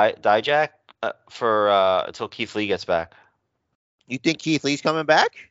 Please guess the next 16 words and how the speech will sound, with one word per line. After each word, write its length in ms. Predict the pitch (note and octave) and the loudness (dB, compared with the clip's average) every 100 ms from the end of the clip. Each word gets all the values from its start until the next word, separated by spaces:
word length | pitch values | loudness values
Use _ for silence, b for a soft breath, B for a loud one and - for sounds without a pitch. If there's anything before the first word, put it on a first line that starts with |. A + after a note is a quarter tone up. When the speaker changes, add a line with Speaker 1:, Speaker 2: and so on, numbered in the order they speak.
| - | -4
Speaker 1:
I 120 | G#2+ | -2
think 180 | G2+ F#2 | 0 -2
Keith 200 | F#2+ F2 | -6 -4
Lee 100 | E2+ | -4
will 80 | C#2+ | -6
come 140 | C#2 | -8
back 240 | A1 A#1+ | -10 -10
with 100 | - | -12
Triple 260 | - D2+ C2 | -14 -8 -8
H. 260 | A1+ - - - _ _ _ | -6 -8 -12 -18 _ _ _
Speaker 2:
Yeah? 440 | - C3 D#3+ C4+ F4+ G#4 - _ | 0 4 6 6 4 0 -10 _
Speaker 1:
Yeah. 280 | A2 E2+ G1+ - B B | -2 0 0 -4 B B
I'm 200 | C3+ F#3 | 4 4
not, 180 | F#3+ D#3 | 2 4
we'll, 240 | F#3 G#3 | 4 2
we'll, 160 | F3 | -2